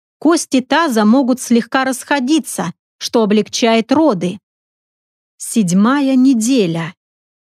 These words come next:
Развитие ребенка. Внешние изменения эмбриона на этой неделе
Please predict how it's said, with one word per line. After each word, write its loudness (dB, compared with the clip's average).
Развитие 0
ребенка. -2
Внешние 2
изменения 2
эмбриона 2
на 2
этой -2
неделе 0